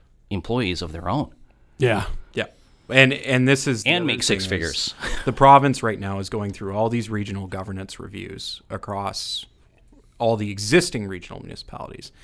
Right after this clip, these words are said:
Speaker 3: And what's really fascinating is the one last night that they did in Waterloo Region, this conversation came up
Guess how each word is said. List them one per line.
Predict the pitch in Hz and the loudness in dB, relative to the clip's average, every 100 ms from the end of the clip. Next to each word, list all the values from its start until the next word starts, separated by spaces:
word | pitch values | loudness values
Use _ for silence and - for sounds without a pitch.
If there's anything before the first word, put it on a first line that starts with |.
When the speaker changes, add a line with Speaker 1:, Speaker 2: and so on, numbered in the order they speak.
| - - - - | -20 -20 -12 -2
Speaker 3:
And | 117 | 0
what's | 117 113 | 2 6
really | 143 131 | 8 8
fascinating | 131 123 - 107 98 | 8 6 4 -2 -2
is | 98 | -4
the | 101 | -2
one | 107 117 | 2 2
last | 110 107 - | 2 0 -4
night | 117 104 - - _ - | -4 -4 -6 -16 _ -10
that | 95 | -8
they | 95 | -6
did | 104 98 95 _ _ _ _ - | -6 -8 -10 _ _ _ _ -10
in | 104 | -6
Waterloo | 98 107 107 104 101 | 0 0 0 -2 -2
Region, | 113 107 - - - - - - - | -2 -2 -6 -12 -20 -20 -20 -20 0
this | 117 131 - | 6 6 4
conversation | 123 110 101 98 101 90 87 | 0 0 -2 -6 -6 -6 -10
came | 85 - - | -12 -14 -16
up | - | -18